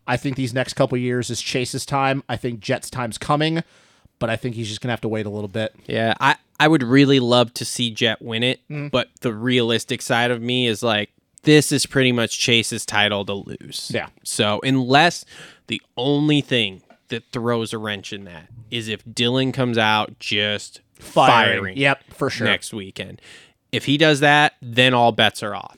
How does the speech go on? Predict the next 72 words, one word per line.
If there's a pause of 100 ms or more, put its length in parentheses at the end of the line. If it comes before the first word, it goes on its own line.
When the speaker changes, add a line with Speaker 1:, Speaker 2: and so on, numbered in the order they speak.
Speaker 1:
Oh,
I
agree.
I
don't
know
at
Speaker 2:
But
Speaker 1:
that
point (220)
because
Speaker 2:
I
Speaker 1:
it
Speaker 2:
don't
see
that
happening
Speaker 1:
No,
Speaker 2:
at
Speaker 1:
I,
Speaker 2:
this
Speaker 1:
I
don't.
Speaker 2:
point.
Speaker 1:
Yeah,
I
don't
think
he's
Speaker 2:
So
Speaker 1:
healthy
enough. (120)
But
I
do
agree.
If
he
comes
out
firing
and
he's
Dylan
that
we
all
know,
Speaker 2:
Yeah. (120)
Speaker 1:
then
I
don't
fucking
know.
Speaker 2:
But
Speaker 1:
I
don't
Speaker 2:
if,
Speaker 1:
know
who
Speaker 2:
but
Speaker 1:
wins
Speaker 2:
in
Speaker 1:
that.
Speaker 2:
seven
days,
that
could
change.
Speaker 1:
Yeah,
for
sure.